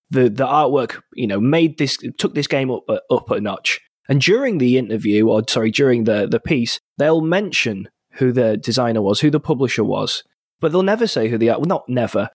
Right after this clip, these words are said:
rarely. It's becoming more, it's becoming more popular to mention it, but for a long time,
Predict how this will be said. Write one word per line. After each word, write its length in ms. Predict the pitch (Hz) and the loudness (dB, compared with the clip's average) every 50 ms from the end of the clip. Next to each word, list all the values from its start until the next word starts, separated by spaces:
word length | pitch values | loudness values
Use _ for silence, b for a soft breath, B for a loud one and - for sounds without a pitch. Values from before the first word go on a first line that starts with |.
| _ _ - | _ _ -2
rarely. 840 | 127 131 135 151 151 156 160 160 156 135 120 110 104 113 - - _ _ | 0 0 2 2 4 4 4 2 2 2 0 0 -2 -4 -8 -10 _ _
It's 120 | - - | -12 -6
becoming 380 | - 170 - - 196 190 170 160 | -4 -4 -2 0 0 0 2 2
more, 460 | 156 151 147 147 143 143 143 139 - _ _ _ _ _ _ _ _ | 2 2 2 4 2 2 0 -2 -6 _ _ _ _ _ _ _ _
it's 100 | - - | -16 -14
becoming 440 | - - 139 131 - 139 135 131 135 | -8 -6 -4 -2 -2 -2 -2 0 0
more 220 | 135 135 131 131 131 | 2 2 2 2 2
popular 520 | - 131 110 - - - 113 107 107 104 - _ - - | 0 -4 -4 -4 -4 -4 -2 0 -2 -2 -4 _ -8 -4
to 140 | - 180 | -2 0
mention 380 | 175 151 123 110 101 - - 104 | 0 0 0 -2 -2 -2 -2 0
it, 140 | 101 95 - _ _ _ _ - | 0 -2 -2 _ _ _ _ 0
but 200 | 123 117 - - - _ _ _ _ _ _ _ | 0 0 0 0 -4 _ _ _ _ _ _ _
for 200 | - - - 160 | -12 -6 0 2
a 80 | 165 170 | 2 4
long 260 | 170 170 170 190 208 | 4 4 2 2 -2
time, 500 | 208 - 151 123 120 107 110 110 104 - | -4 -4 -2 -2 0 0 -2 -2 -4 -8